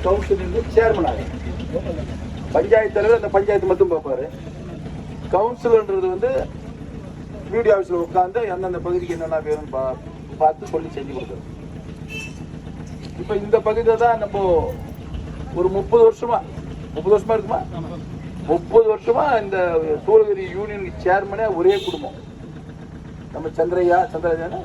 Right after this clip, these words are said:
முனிசந்திரப்பா, அவங்க அம்மையா, அவங்க துணைவியார், அவங்க புள்ள, நம்ம மதி என்கிற ஹேம்நாத், அவங்க மனைவி லாவண்யா, இவ்வளவு பேர் இருந்தாங்க. கிட்டத்தட்ட முப்பது வருஷம் இருந்தாங்க. முப்பது வருஷமா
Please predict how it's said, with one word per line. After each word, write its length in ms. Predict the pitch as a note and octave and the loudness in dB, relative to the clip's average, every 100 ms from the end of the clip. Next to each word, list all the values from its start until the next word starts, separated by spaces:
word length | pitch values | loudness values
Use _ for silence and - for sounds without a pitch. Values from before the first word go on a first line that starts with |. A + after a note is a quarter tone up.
| D#3 | -8
முனிசந்திரப்பா, 560 | F3 F#3+ E3+ D#3 D#3+ F#3 F#3+ - - - G#3+ - - C#3+ | -6 -2 0 0 0 -2 -2 -10 -12 -12 -12 -12 -8 0
அவங்க 240 | E3 E3+ D#3 | 0 2 2
அம்மையா, 280 | D#3 E3 D#3+ D#3 | 2 2 4 4
அவங்க 160 | D3+ D3+ | 2 -2
துணைவியார், 460 | D#3+ E3 D#3+ D#3+ F#3 - - - - | 0 0 2 2 2 -8 -12 -10 -4
அவங்க 200 | D#3 D#3 - | -4 -4 -6
புள்ள, 160 | E3 D#3 - - - - - - - | -2 -2 -4 -12 -12 -14 -12 -12 -8
நம்ம 240 | D3+ D#3+ D3 C#3 C3 - - - - - - - - - - - - - | -6 2 2 2 -4 -6 -8 -10 -10 -10 -10 -10 -10 -10 -10 -10 -6 0
மதி 160 | F3 G3 | 6 6
என்கிற 240 | F3 E3 F#3+ - E3 D3+ C#3 - | 6 0 0 0 -6 -8 -8 -2
ஹேம்நாத், 400 | D#3 D#3+ G3 F#3+ F3+ | 0 2 2 2 0
அவங்க 400 | F3+ F3 D#3+ D#3 D3 | 0 -2 2 0 0
மனைவி 240 | F3 E3 - D3 D3 C3 A#2 - - C3+ | -2 -2 -4 -8 -10 -10 -12 -12 -6 -2
லாவண்யா, 340 | C#3 A#2+ - - C#3+ | -2 -2 -8 -8 -4
இவ்வளவு 340 | D#3+ D#3+ D3 | 4 4 4
பேர் 180 | E3+ B4 - | 0 2 0
இருந்தாங்க. 360 | E3+ D#3 C#3+ E3+ - - - - - - - | 0 -2 -2 -6 -8 -10 -12 -12 -12 -12 -10
கிட்டத்தட்ட 320 | - D#3 E3 G3 F3+ | -8 -2 0 0 -2
முப்பது 240 | - E3+ | 0 2
வருஷம் 200 | D#3+ F#3 | 0 2
இருந்தாங்க. 260 | E3+ C#3+ - - - - - - - - - - - - - | 0 0 -2 -8 -10 -10 -10 -10 -10 -10 -10 -10 -10 -10 2
முப்பது 360 | F#4 G4 - C4 A#3 | 2 4 4 8 6
வருஷமா 340 | - C#4 C4+ | 6 2 2